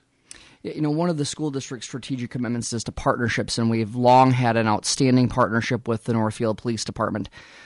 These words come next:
So the training that was on Saturday was a Northfield Police Department training. They were hosting that training for law enforcement and other first responders in Southeast Minnesota, and we were just happy to be able to host at Northfield Middle School.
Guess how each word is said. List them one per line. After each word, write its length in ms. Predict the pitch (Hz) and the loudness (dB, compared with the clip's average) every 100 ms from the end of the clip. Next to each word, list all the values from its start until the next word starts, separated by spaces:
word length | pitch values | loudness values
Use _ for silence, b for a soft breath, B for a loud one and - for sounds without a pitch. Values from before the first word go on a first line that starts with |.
| B | B
So 160 | - 151 | 2 4
the 100 | 143 | 4
training 300 | - 175 175 | 4 4 6
that 80 | |
was 140 | 139 135 | 6 4
on 140 | 127 | 4
Saturday 320 | 123 135 127 | 4 2 4
was 200 | 123 123 | 2 2
a 100 | 127 117 | 2 2
Northfield 520 | 123 147 151 151 127 | 4 4 4 2 2
Police 280 | - 147 - | 0 -2 -2
Department 380 | 127 127 110 | -2 0 -2
training. 260 | 110 123 120 | -2 0 2
They 120 | 123 | 4
were 100 | 151 | 2
hosting 540 | 139 - 156 160 160 139 | 2 2 2 2 2 2
that 160 | 127 | 0
training 360 | - 135 123 123 | -2 0 0 0
for 260 | - 117 B B B B | 0 -2 B B B B
law 220 | 127 123 | 4 6
enforcement 680 | 131 - 127 123 - 123 117 | 6 2 0 0 0 0 0
and 80 | 117 | 2
other 140 | 123 | 2
first 260 | - 135 - | 0 -2 -2
responders 540 | 135 - 117 117 117 | -4 0 2 2 0
in 60 | 117 | 0
Southeast 520 | - 117 117 117 - | 2 0 0 -4 -2
Minnesota, 580 | 113 113 120 110 120 139 B B B | 0 0 0 0 0 -2 B B B
and 140 | 165 | 4
we 120 | 156 190 | 8 8
were 80 | |
just 180 | 147 131 | 6 4
happy 480 | - 135 131 127 123 | 2 4 4 2 0
to 340 | 110 - 123 120 | -2 -2 0 0
be 160 | 123 | 2
able 160 | 123 117 | 2 2
to 80 | 113 | -2
host 460 | - 143 139 127 | 0 2 2 2
at 120 | 123 | 0
Northfield 540 | 120 123 113 131 113 117 | 2 2 0 -2 -2 0
Middle 220 | 127 120 | 2 0
School. 440 | - - 120 110 | -2 -4 0 0